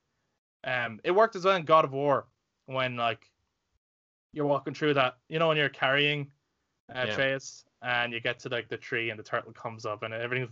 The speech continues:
Speaker 1: fucking beautiful. So later
Speaker 2: Yeah.
Speaker 1: on, when shit's dark and gritty, I don't know, the contrast works better. Like, a Tw-, a Twilight Princess remake with, uh, more vibrant nature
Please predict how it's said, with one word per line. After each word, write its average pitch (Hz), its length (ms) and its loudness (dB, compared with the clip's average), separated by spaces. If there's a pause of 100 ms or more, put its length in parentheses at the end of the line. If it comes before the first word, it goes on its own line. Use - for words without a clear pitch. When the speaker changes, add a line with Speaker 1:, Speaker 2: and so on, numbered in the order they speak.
Speaker 1:
fucking 139 460 -2
beautiful. 127 640 0 (300)
So 165 120 4
later 202 260 8
Speaker 2:
Yeah. 180 100 10
Speaker 1:
on, 208 100 6
when 147 120 -4
shit's 175 260 2
dark 151 340 2
and 123 140 -6
gritty, 135 500 -2 (580)
I 254 60 4
don't 233 100 6
know, 233 120 0 (160)
the 175 80 -8
contrast 214 440 4
works 135 160 0
better. 113 180 0
Like, 107 140 -4
a 170 40 -6
Tw-, - 180 -4
a 170 100 8
Twilight 247 480 2
Princess 180 480 -2
remake 135 420 -4 (800)
with, 123 240 -4
uh, 107 220 2
more 120 240 0
vibrant 117 420 0
nature 107 520 -8